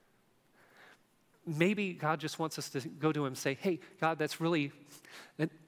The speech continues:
that's really bothering me what they're doing." Wait, what I do bothers you too, doesn't it?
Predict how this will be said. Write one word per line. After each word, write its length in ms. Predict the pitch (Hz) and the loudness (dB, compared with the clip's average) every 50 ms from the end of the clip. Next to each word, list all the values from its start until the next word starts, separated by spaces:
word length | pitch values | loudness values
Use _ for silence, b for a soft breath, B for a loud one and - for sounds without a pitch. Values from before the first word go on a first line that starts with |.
| - | -6
that's 280 | - 147 - - - - | -2 -2 -2 -2 -2 2
really 280 | 151 180 220 220 185 151 | 6 6 6 6 6 4
bothering 500 | 113 - 147 151 170 165 160 151 147 139 | 4 4 4 4 4 4 2 0 0 0
me 100 | 135 139 | 0 0
what 160 | 135 139 127 | 0 0 -2
they're 100 | 135 120 | -2 0
doing." 340 | 107 143 147 123 104 101 - - - - _ _ _ _ _ _ - | 0 2 2 0 0 -4 -6 -12 -20 -20 _ _ _ _ _ _ -8
Wait, 180 | 120 110 113 - - - _ _ _ _ B B B B B B B B B B _ _ _ _ b b b b b b b b b b b b b _ - | -6 -6 -8 -8 -14 -20 _ _ _ _ B B B B B B B B B B _ _ _ _ b b b b b b b b b b b b b _ -4
what 160 | 120 120 120 | 0 2 2
I 120 | 127 131 | 2 2
do 140 | 127 123 127 | 2 0 0
bothers 340 | 113 123 120 120 117 110 101 | 2 2 2 2 0 -2 -4
you 100 | 113 110 | -4 -4
too, 220 | - - 131 113 | -2 -2 0 0
doesn't 280 | 95 107 110 98 - 98 | 0 -2 -4 -6 -6 -8
it? 120 | 95 - | -12 -12